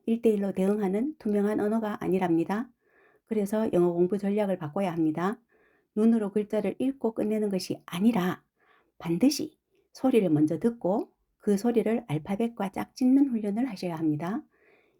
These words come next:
이게 바로 원어민들이 어릴 때부터 익히는 파닉스의 본질입니다.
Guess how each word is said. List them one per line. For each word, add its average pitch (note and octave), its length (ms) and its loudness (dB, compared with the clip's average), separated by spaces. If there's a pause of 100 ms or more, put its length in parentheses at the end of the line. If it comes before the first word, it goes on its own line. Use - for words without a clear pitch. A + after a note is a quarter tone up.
(100)
이게 G3+ 160 4
바로 G#3 460 -2
원어민들이 F#3 640 2
어릴 A3+ 320 0
때부터 - 280 -4
익히는 F#3+ 440 0 (320)
파닉스의 A3+ 560 0
본질입니다. D#3+ 720 0